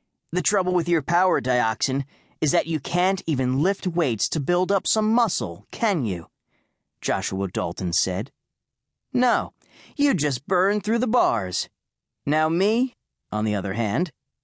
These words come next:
well, I'm not that strong either, certainly not compared with Titan, but a psychokinetic doesn't need to be strong."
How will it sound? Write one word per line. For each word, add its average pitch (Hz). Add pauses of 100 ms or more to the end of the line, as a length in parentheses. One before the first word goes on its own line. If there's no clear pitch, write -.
well, 196 (260)
I'm 240
not 135
that 131
strong 123
either, 110 (380)
certainly 165
not 123
compared 117
with 92
Titan, 202 (480)
but 170
a 170
psychokinetic 185 (140)
doesn't 226
need 240
to 113
be 104
strong." 104